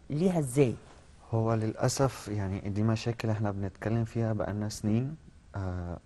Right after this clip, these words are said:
Speaker 2: إحنا ما عندناش تأمينات، يعني إحنا بنحاول، إحنا المفروض كمجال فن الباليه إحنا بالظبط عاملين زي لعيبة الكورة، ليهم سن معين وهيبطل.
Speaker 1: لا، بس في فرق كبير قوي بين لعيبة الكورة في مصر وبين راق-، راقصي الباليه في
Speaker 2: الباليه
Speaker 1: مصر.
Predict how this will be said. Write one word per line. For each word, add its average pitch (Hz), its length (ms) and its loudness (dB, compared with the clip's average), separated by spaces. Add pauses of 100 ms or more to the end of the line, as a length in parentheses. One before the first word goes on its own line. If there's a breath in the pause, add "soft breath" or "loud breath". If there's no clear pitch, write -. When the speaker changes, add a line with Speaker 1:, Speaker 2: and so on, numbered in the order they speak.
(180)
Speaker 2:
إحنا 113 220 0
ما 104 80 2
عندناش 107 340 -2
تأمينات، 98 440 -6 (340)
يعني 90 280 -6
إحنا 107 180 -2
بنحاول، 107 540 0 (640 soft breath)
إحنا 117 140 4
المفروض 120 320 2 (280)
كمجال 110 420 2
فن 117 260 0
الباليه 110 420 0
إحنا 113 200 0
بالظبط 107 420 0
عاملين 104 360 0
زي 104 140 0
لعيبة 98 280 0
الكورة، - 300 -6 (540)
ليهم 98 320 -4
سن 104 340 -4
معين 104 420 -2
وهيبطل. 110 500 -2
Speaker 1:
لا، - 140 2
بس - 200 -6
في 170 80 -4
فرق 202 220 4
كبير 156 240 0
قوي 190 100 6
بين 180 120 0
لعيبة 165 280 2
الكورة 202 320 0
في - 140 -6
مصر 220 240 -2
وبين 190 140 2
راق-، 202 360 2
راقصي 185 400 0
الباليه 156 240 4
في 156 60 6
Speaker 2:
الباليه 139 300 4
Speaker 1:
مصر. 117 140 2